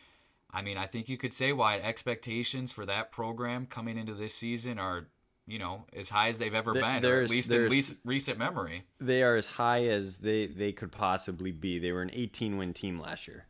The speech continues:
Speaker 2: I, I mean, I don't care who you are. I don't think anybody would have said they saw <laughs> that coming. So, uh, certainly a turn of events there for the Rams, and I'm excited to watch 'em play this year and see what they can do. So, yeah, they're, they're gonna be a team to absolutely keep an eye on. So then if we go down, Ryan, I believe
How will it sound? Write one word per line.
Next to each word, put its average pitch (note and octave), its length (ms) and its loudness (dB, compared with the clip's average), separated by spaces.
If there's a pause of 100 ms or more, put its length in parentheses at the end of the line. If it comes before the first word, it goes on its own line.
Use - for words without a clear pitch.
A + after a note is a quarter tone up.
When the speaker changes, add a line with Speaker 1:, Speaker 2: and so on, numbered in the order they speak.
Speaker 2:
I, F#2+ 280 -2
I - 40 0
mean, G2 160 -4
I F#2+ 100 -2
don't A2+ 140 -2
care G2 180 -2
who G#2 100 -2
you F#2+ 200 0
are. F#2 100 2
I F2+ 80 2
don't G2+ 160 -4
think F#2+ 200 -6 (120)
anybody F#2 460 0
would F2 120 0
have F2 100 -2
said F#2 180 -2
they F2 100 0
saw F2 260 -2
<laughs> - 60 -16
that F2 180 -2
coming. E2+ 400 -4
So, F2 400 -2 (500)
uh, F#2+ 140 2
certainly B2 460 2
a G2 40 2
turn A2+ 240 0
of G#2 140 2
events F#2+ 320 0
there F#2+ 240 4
for G2 580 0
the F#2 160 -2
Rams, F#2 440 -2
and F#2 100 -2
I'm F#2+ 100 -2
excited F#2 320 -2
to F#2 80 0
watch F2+ 300 2
'em F2 100 -6
play F#2+ 260 -2
this F#2 280 -4
year F#2+ 180 2
and F2 160 -4 (380)
see - 160 0
what B2+ 140 4
they A#2+ 120 4
can G#2 180 -2
do. G2 200 2
So, G2 140 -4
yeah, F#2+ 180 2
they're, F#2+ 220 2
they're G2+ 180 0
gonna G#2+ 140 0
be G2+ 120 0
a F#2+ 60 0
team G2 320 -4
to F2 200 0 (400)
absolutely G#2+ 540 4
keep F#2+ 260 -8
an G2 80 -2
eye F#2+ 200 2
on. E2+ 200 -4
So A2+ 160 -2
then A#2 160 -2
if A2 120 -4
we B2 120 0
go C#3 180 4
down, G#2+ 380 2
Ryan, F#2 240 2
I F2+ 80 0
believe G2 480 -2